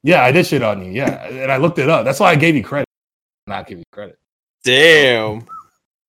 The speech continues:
Speaker 1: But, like, it's
Speaker 2: Damn, that's so
Speaker 1: millennial.
Speaker 2: Bro, I, I swear I could tell just by the dialogue. Just, like, by the way they talk. Like, they're,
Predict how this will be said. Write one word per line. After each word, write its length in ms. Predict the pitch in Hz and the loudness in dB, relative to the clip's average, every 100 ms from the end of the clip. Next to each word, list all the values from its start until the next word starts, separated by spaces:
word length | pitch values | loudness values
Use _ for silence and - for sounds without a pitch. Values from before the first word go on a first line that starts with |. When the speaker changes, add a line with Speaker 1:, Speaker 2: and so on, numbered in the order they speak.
| _ - | _ -10
Speaker 1:
But, 140 | 131 | -6
like, 220 | 123 117 | -4 -6
it's 80 | 113 | 2
Speaker 2:
Damn, 380 | 135 170 151 117 | 6 8 6 6
that's 260 | 147 151 - | 4 4 6
so 120 | 180 | 6
Speaker 1:
millennial. 340 | 165 165 165 160 _ | 4 2 -2 -6 _
Speaker 2:
Bro, 220 | 139 196 - | 6 8 8
I, 200 | 160 180 - | 6 4 2
I 80 | 156 | 0
swear 580 | 147 - - 135 160 151 | 2 0 0 6 8 8
I 60 | |
could 200 | 143 147 | 6 2
tell 220 | - 135 143 | 2 2 4
just 220 | 139 139 | 0 2
by 120 | 135 | 2
the 100 | 123 | 2
dialogue. 580 | 110 117 117 104 104 - _ | 2 2 2 0 -6 -14 _
Just, 200 | 131 131 | 0 2
like, 120 | 139 147 | 2 4
by 100 | 139 | 4
the 140 | 123 | 4
way 180 | 117 120 | 6 4
they 140 | 113 104 | 4 0
talk. 420 | 127 104 107 - - | 0 0 -2 -14 -2
Like, 200 | 120 117 | -2 4
they're, 360 | 139 147 131 | 6 6 4